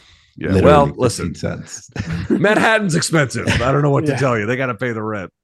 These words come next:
Speaker 3: Yeah. It, it, it also back in Jordan isn't as nice as Manhattan.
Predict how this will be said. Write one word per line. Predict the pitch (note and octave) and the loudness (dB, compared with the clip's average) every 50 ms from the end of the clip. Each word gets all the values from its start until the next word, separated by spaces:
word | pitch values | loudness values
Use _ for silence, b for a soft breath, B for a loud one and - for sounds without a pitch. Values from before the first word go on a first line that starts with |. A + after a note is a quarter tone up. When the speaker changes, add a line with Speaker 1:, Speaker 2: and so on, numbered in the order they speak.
| _ _ _ _ | _ _ _ _
Speaker 3:
Yeah. | - B2 B2+ | -10 -6 -4
It, | C3 C#3 D3+ E3 E3 E3 E3+ | -2 0 0 0 -2 0 -2
it, | F3+ E3 E3 _ | -2 -2 -2 _
it | F3+ F3+ - | -8 -6 0
also | - F#3 F3 E3 - E3 D3 C#3+ | 2 2 2 2 2 0 0 0
back | C#3+ C#3+ C3+ D3+ D3+ D3+ - | -2 -4 -2 0 0 0 0
in | D3+ D3 | -2 -2
Jordan | C#3 C#3+ C#3 C3+ C3 B2 | 0 0 0 0 -2 -2
isn't | G2+ C3 C3 B2 B2+ G#2 | -4 -6 -4 -4 -4 -6
as | G2+ A2+ A2 | -6 -10 -8
nice | A2 A2+ G#2+ G#2 - - | -6 -8 -8 -8 -8 -10
as | - G2+ G2 F#2+ - - _ _ _ _ _ | -10 -10 -10 -12 -14 -20 _ _ _ _ _
Manhattan. | F#2+ F#2+ - - - _ | -16 -14 -14 -16 -20 _